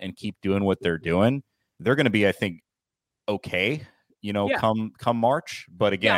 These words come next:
Speaker 1: again,
Speaker 2: I, they're gonna be, I, I'm, I'm, and, you know, it's, it's way too,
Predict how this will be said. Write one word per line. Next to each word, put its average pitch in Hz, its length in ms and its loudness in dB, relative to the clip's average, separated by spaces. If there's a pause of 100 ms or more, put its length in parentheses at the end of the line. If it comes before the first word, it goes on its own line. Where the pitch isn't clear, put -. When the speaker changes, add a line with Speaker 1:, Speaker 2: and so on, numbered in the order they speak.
Speaker 1:
again, 247 120 -2
Speaker 2:
I, 233 80 -10
they're 440 200 -4
gonna 392 140 2
be, 247 200 -2
I, 254 140 2
I'm, 240 180 -2
I'm, 247 180 0
and, 233 340 -4
you 285 100 2
know, 208 180 2 (960)
it's, - 460 -2
it's 240 380 0
way 269 160 2
too, - 160 -10